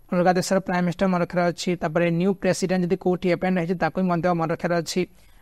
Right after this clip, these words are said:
ନେକ୍ସଟ ହେଉଛି ଆମର ଯେଉଁ ଆଇଏସ୍ଆର୍ଓ ମିଶନ ହେଉଛି, ତାପରେ ସ୍ପେସ୍ ଏକ୍ସପ୍ଲୋରେସନ୍ କୌଣସି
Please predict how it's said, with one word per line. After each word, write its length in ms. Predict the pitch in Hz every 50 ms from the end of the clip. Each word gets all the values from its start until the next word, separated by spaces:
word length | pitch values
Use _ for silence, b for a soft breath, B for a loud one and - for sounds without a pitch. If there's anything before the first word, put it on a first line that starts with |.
| b -
ନେକ୍ସଟ 200 | 202 185 - 214
ହେଉଛି 280 | 202 208 202 - 220
ଆମର 180 | 208 202 196 202
ଯେଉଁ 140 | 190 202 -
ଆଇଏସ୍ଆର୍ଓ 460 | 175 180 185 185 185 - - 185 190
ମିଶନ 360 | 185 180 180 - - 190 185 185
ହେଉଛି, 300 | 185 185 180 175 - - 185 170
ତାପରେ 340 | - - - - 175 175 175 175
ସ୍ପେସ୍ 400 | 170 - - - 185 185 180 - - -
ଏକ୍ସପ୍ଲୋରେସନ୍ 540 | 175 - - 185 180 175 165 - 190 180 165
କୌଣସି 380 | - 180 180 165 - - 185